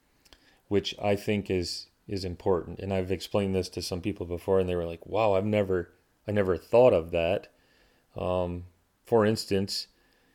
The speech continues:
I had Alexis Roof in the leadoff spot, and Alexis easily could have been a, an anchor bowler, one of our top bowlers.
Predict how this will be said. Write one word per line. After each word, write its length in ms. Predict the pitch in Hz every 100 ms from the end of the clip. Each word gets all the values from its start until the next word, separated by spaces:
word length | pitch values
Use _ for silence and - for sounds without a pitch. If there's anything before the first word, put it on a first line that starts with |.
| _ _ -
I 140 | 107
had 580 | 98 104 104 104 98 95 _ _ _ _ -
Alexis 520 | 104 104 - 90 -
Roof 540 | 98 117 107 92 - _ _
in 140 | 98
the 100 | 92
leadoff 380 | 92 104 92 85
spot, 600 | - - 85 78 - - _ _ _ _ _ _ _ _
and 280 | - 95 95
Alexis 720 | 92 107 110 - 95 - - - -
easily 440 | 113 101 92 92
could 180 | 90 101
have 180 | 90 90
been 220 | 92 90
a, 180 | 87 -
an 120 | 98
anchor 300 | 92 87 90
bowler, 420 | 78 80 78 - - _ _ _ _ -
one 140 | 98
of 100 | 92
our 120 | 92
top 320 | - 95 90
bowlers. 500 | 95 82 80 90 -